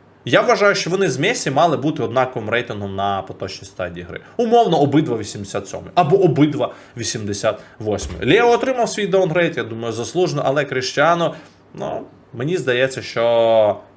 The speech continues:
з логіки тієї, яку І А використовували протягом сезону, він мав би отримати апгрейд. Це моя думка. Але як-ніяк будемо чекати на спешл-карти і Месі, і Кріштіану, хоч вони були б сьомий,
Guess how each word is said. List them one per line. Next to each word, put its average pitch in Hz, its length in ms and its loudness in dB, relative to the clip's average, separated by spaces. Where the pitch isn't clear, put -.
з 123 220 -2
логіки 156 560 4
тієї, 98 540 -2
яку 98 400 -8
І 127 260 -2
А 95 40 -6
використовували 214 640 0
протягом 160 360 -4
сезону, 131 400 -6
він 185 160 2
мав 110 240 2
би 98 60 -4
отримати 110 420 -8
апгрейд. 90 280 -6
Це 170 140 2
моя 135 200 0
думка. - 320 -10
Але 208 260 6
як-ніяк 175 480 2
будемо 170 240 -2
чекати 151 380 0
на 135 100 -2
спешл-карти 151 840 0
і 175 260 0
Месі, 151 400 -2
і 151 120 -8
Кріштіану, 147 600 0
хоч 180 280 2
вони 175 160 0
були 160 200 0
б - 80 -6
сьомий, 127 340 -2